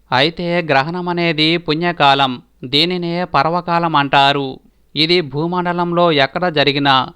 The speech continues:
అది పర్వకాలమే. ఈ సూర్యగ్రహణం ఈ భూమి మీద ఉన్న వారికి జరుగుతుంది. మనమందరం ఈ భూమి మీదే ఉన్నాం కాబట్టి మనకు కనపడదు కాబట్టి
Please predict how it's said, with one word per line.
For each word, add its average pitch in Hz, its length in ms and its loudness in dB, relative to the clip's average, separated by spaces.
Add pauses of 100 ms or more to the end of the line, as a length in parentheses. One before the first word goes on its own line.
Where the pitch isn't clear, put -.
(160)
అది 160 240 0
పర్వకాలమే. 143 1000 0 (300)
ఈ 170 200 2
సూర్యగ్రహణం 170 920 -2
ఈ 170 180 2
భూమి 160 300 -4
మీద 175 180 -4
ఉన్న 170 260 -2
వారికి 170 420 0
జరుగుతుంది. 143 880 0 (360)
మనమందరం 170 880 2
ఈ 165 160 2
భూమి 156 320 -2
మీదే 175 300 2
ఉన్నాం 165 400 0
కాబట్టి 139 680 2 (360)
మనకు 170 340 0
కనపడదు 170 520 -2
కాబట్టి 143 760 0